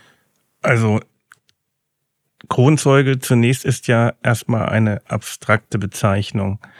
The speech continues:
Und man muss natürlich den Menschen sehen, der in dieser Funktion eine Aussage macht. Und da ist es in der Tat so, was wir gerade gehört haben, dass die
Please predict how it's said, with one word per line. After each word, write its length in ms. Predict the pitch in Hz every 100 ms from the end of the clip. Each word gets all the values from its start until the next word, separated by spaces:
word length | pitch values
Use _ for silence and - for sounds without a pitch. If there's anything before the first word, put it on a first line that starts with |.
| - - -
Und 140 | 113
man 140 | 123 113
muss 200 | 131 -
natürlich 440 | 131 - 127 117
den 180 | 117 110
Menschen 460 | 107 135 - 139
sehen, 720 | 117 104 113 123 160 165 151 113
der 140 | 120 -
in 120 | 113
dieser 200 | 120 120
Funktion 640 | - 113 - 117 110 120
eine 100 | 110
Aussage 460 | - 104 - 104 101
macht. 460 | 95 101 - - - - - - - -
Und 300 | - - 202
da 120 | 101 98
ist 160 | 120
es 120 | 123
in 100 | 120
der 120 | 110 101
Tat 300 | 110 101 -
so, 240 | 110 127
was 200 | 117 -
wir 100 | 110
gerade 300 | 104 107 101
gehört 400 | 101 98 107 -
haben, 480 | 117 117 127 135 131 - - - - -
dass 440 | 113 107 107 - -
die 580 | 104 104 104 101 101